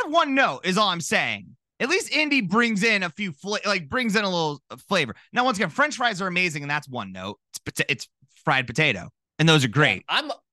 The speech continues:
Speaker 2: I'm just saying, I'm locking in the bride. She gets shit done. I don't, I don't think Indiana Jones could fuck with Lucy Liu. Lucy Liu would have cut his head off.
Speaker 1: I would, well, yeah. I mean, I, all right, I'll go, I'll go with you. I'm gonna move the bride on.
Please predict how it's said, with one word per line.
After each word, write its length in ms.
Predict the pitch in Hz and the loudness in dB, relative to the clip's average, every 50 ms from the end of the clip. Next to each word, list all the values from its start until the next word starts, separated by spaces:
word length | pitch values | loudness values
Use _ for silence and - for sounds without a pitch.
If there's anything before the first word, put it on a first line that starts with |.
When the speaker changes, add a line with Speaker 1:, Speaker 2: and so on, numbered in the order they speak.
| _ _ _ _ _ - | _ _ _ _ _ -12
Speaker 2:
I'm 100 | 175 180 | -12 -10
just 160 | 190 175 - | -12 -14 -12
saying, 240 | - 175 156 151 147 | -10 -8 -8 -8 -8
I'm 140 | 147 175 202 | -8 -6 -6
locking 240 | 185 175 175 175 | -6 -6 -8 -10
in 60 | 151 139 | -12 -12
the 40 | - - | -8 -6
bride. 180 | 147 139 139 | -6 -6 -8
She 80 | - 160 | -8 -12
gets 140 | 175 160 - | -14 -14 -12
shit 240 | - 165 135 - | -12 -14 -14 -10
done. 360 | - 160 175 208 247 277 294 339 320 _ _ _ _ _ _ - | -6 -2 0 0 0 0 -2 -4 -8 _ _ _ _ _ _ -2
I 120 | 262 339 | 0 0
don't, 160 | 415 349 294 - - _ _ _ _ _ _ - | 0 0 -4 -8 -14 _ _ _ _ _ _ -6
I 120 | 311 370 | -4 -4
don't 140 | 415 359 - | -4 -4 -6
think 140 | 330 240 247 | -8 -6 -6
Indiana 420 | 277 277 285 269 262 269 254 240 | -6 -6 -6 -6 -6 -6 -6 -6
Jones 280 | 185 190 262 247 240 - | -6 -4 -6 -6 -6 -8
could 200 | - 226 - - - - - _ _ | -10 -10 -10 -10 -16 -20 -20 _ _
fuck 480 | 262 254 233 220 233 - - - - - _ | 0 0 0 -2 -4 -8 -16 -20 -20 -20 _
with 200 | - 202 185 - | -12 -10 -10 -10
Lucy 280 | 196 190 180 165 185 170 | -10 -12 -12 -12 -10 -10
Liu. 180 | 147 127 123 - | -12 -12 -12 -10
Lucy 260 | 214 262 302 - 392 | -10 -8 -6 -4 -4
Liu 120 | 339 349 339 | -4 -2 -2
would 100 | 311 247 | -4 -4
have 140 | - - | -6 -2
cut 160 | - 269 277 226 | -2 -2 -2 -2
his 180 | 254 240 190 | -4 -8 -6
head 160 | 196 208 180 | -4 -4 -4
off. 140 | - 110 - - _ _ | -4 -8 -12 -18 _ _
Speaker 1:
I 140 | - - 113 | -8 -6 -6
would, 180 | 104 - 101 104 | -6 -8 -10 -10
well, 120 | 98 90 82 | -8 -8 -8
yeah. 140 | 76 - - - - _ _ _ _ _ - | -10 -12 -12 -12 -16 _ _ _ _ _ -18
I 100 | - - - | -16 -16 -16
mean, 180 | - - - - _ _ _ _ _ - | -16 -20 -20 -20 _ _ _ _ _ -2
I, 160 | 160 175 185 175 - | 0 0 0 2 4
all 120 | 220 240 233 | 6 6 6
right, 140 | 196 170 - | 6 4 2
I'll 140 | - 208 240 | 2 2 2
go, 200 | 208 233 226 214 - | 4 2 2 2 2
I'll 140 | 180 202 214 | 0 0 0
go 140 | 170 202 185 | 0 0 0
with 80 | 165 - | 0 0
you. 80 | - | -2
I'm 80 | 139 165 | 0 0
gonna 160 | 202 214 214 | 2 2 2
move 160 | 208 196 185 | 2 2 2
the 80 | 170 165 | 0 -2
bride 240 | 135 117 90 87 80 | -2 -4 -6 -8 -12
on. 100 | 65 | -16